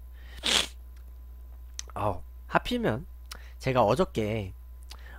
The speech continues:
어저께 그 한성 백제왕 돕기를 그 세 시간을 걸어가지고 그것 때문에 약간 그 감기 기운이 다시 좀 심해졌을 때. 근데 이제 오늘 한능검 시험이 있었죠.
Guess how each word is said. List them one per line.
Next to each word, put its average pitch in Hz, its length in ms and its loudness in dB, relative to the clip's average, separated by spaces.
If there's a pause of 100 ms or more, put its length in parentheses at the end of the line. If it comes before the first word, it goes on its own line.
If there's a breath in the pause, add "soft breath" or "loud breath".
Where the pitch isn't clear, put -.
(120)
어저께 156 380 10
그 147 100 4
한성 269 480 4
백제왕 170 500 8
돕기를 135 460 4
그 127 100 0
세 - 180 0
시간을 208 340 4
걸어가지고 101 840 6 (1120 loud breath)
그것 170 320 8
때문에 170 340 8
약간 113 280 4
그 - 140 -6
감기 117 300 0
기운이 120 360 2
다시 107 300 -2
좀 104 180 -2
심해졌을 269 600 -2
때. - 200 -8 (140)
근데 143 300 6 (200)
이제 104 340 -4 (120)
오늘 113 200 6
한능검 180 520 2
시험이 202 240 -2
있었죠. - 380 -8